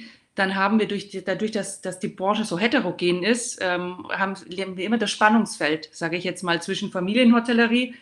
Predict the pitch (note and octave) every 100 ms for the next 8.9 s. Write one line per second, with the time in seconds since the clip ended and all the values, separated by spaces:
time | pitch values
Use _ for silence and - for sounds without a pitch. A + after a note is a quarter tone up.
0 | _ _ _ G#3 G#3 G3 G3 F#3+ F3 E3
1 | - A3 B3+ A#3+ A#3 A3 G#3+ A3 A3 G3+
2 | F#3 F#3 F#3+ A3+ A#3 A3 - F#3+ F3+ F#3+
3 | G3+ A3+ A3 A3 A3 G3+ G3 G3 G3 G#3
4 | F#3 D#3+ E3 F3+ G3+ A3+ G#3+ A3 A#3+ -
5 | G#3+ G#3+ G#3+ - _ G#3 F#3+ - A3 G#3+
6 | G3+ - G#3 G#3 A3+ A3 F#3 A3+ A3+ F#3+
7 | G3 F#3+ F3 - - F#3 F#3 G#3+ G3+ G#3+
8 | G3+ F#3 - - E3 D#3+ D#3+ A3